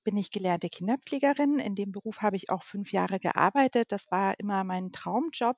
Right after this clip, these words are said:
und dann durch so ein paar Umwege im Leben, ähm, ist, ist es aber dann ein bisschen anders gekommen und,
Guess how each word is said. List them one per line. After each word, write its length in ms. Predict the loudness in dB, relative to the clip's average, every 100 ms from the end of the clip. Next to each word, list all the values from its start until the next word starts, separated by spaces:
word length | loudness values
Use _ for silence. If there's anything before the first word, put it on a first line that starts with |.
| -4
und 180 | -8 -6
dann 140 | -6
durch 180 | -6 -8
so 100 | -8
ein 100 | -6
paar 260 | 2 2 2 -2 -8 -10 -2
Umwege 540 | 4 6 6 6 6
im 180 | 6 6
Leben, 420 | 4 4 6 4 4
ähm, 460 | 2 4 2 2 0 0
ist, 260 | -2 -2
ist 200 | -4 -4
es 120 | -2 0
aber 160 | 2
dann 160 | 2 0
ein 40 |
bisschen 280 | -2 -2 0
anders 380 | 2 4 2 -2
gekommen 560 | -10 -4 0 0 0
und, 360 | -2 -4 -4